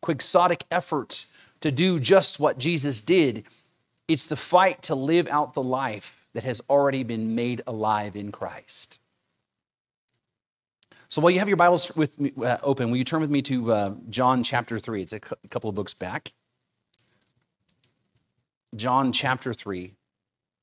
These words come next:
And we'll look at America's favorite verse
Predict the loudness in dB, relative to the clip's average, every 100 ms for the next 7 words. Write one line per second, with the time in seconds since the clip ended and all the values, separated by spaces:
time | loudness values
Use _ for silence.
0 | _ _ _ _ _ _ _ _ _ _
1 | _ _ _ _ _ -10 -8 -4 -6 -2
2 | -4 -2 -4 -4 -4 -6 -4 -4 -4 -6
3 | -6 -6 -6 -10